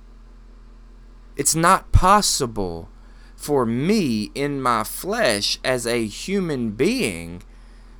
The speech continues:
to hold up perfection on my own. I can't do it. But I can strive to be the hands and feet of Christ. I can strive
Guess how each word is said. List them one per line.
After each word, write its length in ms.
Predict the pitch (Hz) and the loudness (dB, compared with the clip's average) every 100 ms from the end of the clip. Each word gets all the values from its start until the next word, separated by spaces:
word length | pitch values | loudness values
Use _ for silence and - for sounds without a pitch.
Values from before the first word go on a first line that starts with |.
| - | -10
to 120 | - | -4
hold 760 | 127 - - 185 208 214 208 170 - | -4 0 2 6 8 6 2 -4 0
up 340 | 151 156 - - | 6 6 4 -4
perfection 720 | 131 - 123 113 - 113 104 | -6 0 0 0 -6 -6 -6
on 240 | 110 110 | -4 -2
my 280 | 104 98 92 | 0 0 0
own. 300 | 95 92 67 | -4 -6 -8
I 80 | - | -8
can't 340 | 104 143 135 95 | -8 -4 -6 -4
do 180 | 107 | -6
it. 120 | 64 - - - - - - - | -6 -12 -20 -20 -20 -20 -20 -2
But 220 | 135 - - | 0 0 2
I 220 | 123 151 | 4 4
can 240 | - 262 | 0 -6
strive 680 | 254 - 107 90 87 98 - - - - - - | -4 -4 -2 -2 -2 -6 -12 -20 -20 -20 -16 -4
to 140 | 139 | -4
be 180 | 120 131 | -2 -2
the 200 | 117 104 | -2 -2
hands 320 | 120 139 127 | -2 -4 -4
and 120 | 110 | -4
feet 160 | 127 120 | -4 -4
of 120 | 101 | -4
Christ. 520 | - 135 202 151 - - - - - - - - - - - - - - | -2 -2 -4 -12 -16 -18 -20 -20 -20 -20 -20 -20 -20 -20 -20 -20 -20 0
I 180 | 127 151 | 4 4
can 220 | - 285 | 0 -4
strive 760 | 214 - 135 98 90 85 85 | -2 -2 0 0 0 -4 -8